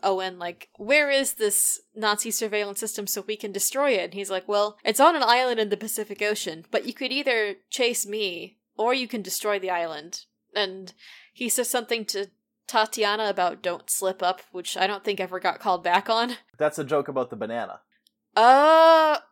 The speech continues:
Speaker 1: oh.
Speaker 2: Because Tatiana is Kurt's partner, and he's like, "Don't slip up, Tatiana,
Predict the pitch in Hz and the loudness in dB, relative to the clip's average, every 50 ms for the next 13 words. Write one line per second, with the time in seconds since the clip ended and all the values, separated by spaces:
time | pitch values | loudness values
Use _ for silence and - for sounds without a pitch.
0 | _ _ - 202 196 202 208 208 214 220 220 220 226 220 220 220 220 220 220 214 | _ _ -18 -16 -14 -14 -12 -10 -10 -8 -8 -8 -8 -8 -8 -8 -10 -10 -10 -12
1 | 214 214 214 208 208 139 127 190 190 151 135 123 - 143 127 120 120 117 113 110 | -12 -12 -12 -10 -8 -8 -8 -6 -2 -2 -2 -2 0 0 0 0 0 0 -4 -6
2 | - 127 117 - 123 123 123 117 - 135 123 117 - - - - 135 123 113 123 | -10 -12 -12 -12 -12 -14 -14 -10 -8 -8 -8 -8 -10 -14 -8 -4 -4 -4 -4 -6
3 | 113 104 101 98 - _ _ 117 120 117 104 113 104 104 - 117 107 101 - 123 | -8 -8 -10 -10 -14 _ _ -16 -14 -10 -8 -8 -8 -8 -8 -8 -8 -8 -8 -10
4 | 110 - 139 135 127 - 135 135 - - 110 98 98 95 98 98 | -6 -4 -6 -6 -4 -4 -4 -4 -4 -4 -6 -6 -6 -6 -8 -12